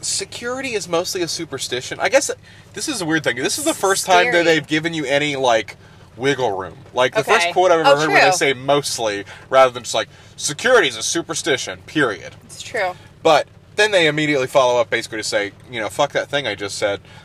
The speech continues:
Speaker 1: Life is either a daring adventure or nothing."
Speaker 2: Which is totally, like, ultimatums.
Speaker 1: Yeah. Like, I, I get what you're saying. Okay, so the point of this quote is, is, like, listen,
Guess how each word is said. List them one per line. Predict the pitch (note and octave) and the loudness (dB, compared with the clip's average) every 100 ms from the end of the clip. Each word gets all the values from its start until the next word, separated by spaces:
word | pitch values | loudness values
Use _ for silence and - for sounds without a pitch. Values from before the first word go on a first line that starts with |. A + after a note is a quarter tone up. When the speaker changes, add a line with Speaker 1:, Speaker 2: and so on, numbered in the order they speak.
| - | -2
Speaker 1:
Life | B2 C3 | 0 0
is | C3+ | -2
either | B2+ C3 | -2 -2
a | A#2 | 0
daring | A#2 A#2 A2 | 0 -2 -2
adventure | G#2 A2 A2+ | -2 -2 -4
or | G2+ | -6
nothing." | G#2 B2 - A2+ F2+ F2 | 0 0 2 -4 -6 -8
Speaker 2:
Which | G#3+ | -8
is | A3+ - | -8 -8
totally, | - C#4 D4 C4+ G3+ E3 E3 - - | 0 2 4 2 0 -2 -8 -16 -6
like, | F#3+ - | -4 -4
ultimatums. | - F3+ - E3+ D#3 D3 C#3 D#3 E3 A2+ | -6 -6 -6 -8 -6 -6 -10 -10 -12 -4
Speaker 1:
Yeah. | G#2+ D2 B1+ - B2 | -4 -4 -10 -20 0
Like, | C#3+ C3+ - - - - - | 2 2 -2 -20 -20 -20 -10
I, | B2+ - | -10 -4
I | D3 | -2
get | D#3+ F3 | 0 0
what | C#3 | 0
you're | B2 | -4
saying. | - F2 | -8 -10
Okay, | F#2+ G#2+ | -10 -8
so | G#2+ | -8
the | A#2 | -10
point | - G3+ G#3+ F#3+ | -8 -2 -2 -2
of | C3+ | -4
this | C#3 - | -6 -4
quote | B2+ G#2 | -4 -4
is, | F2 D#2+ - | -4 -10 -12
is, | E2+ E2 - - - - - - | -14 -12 -14 -16 -20 -20 -20 -4
like, | G#2 F#2 - - | -2 -2 -8 -10
listen, | A2 G#2+ - | -6 -6 -6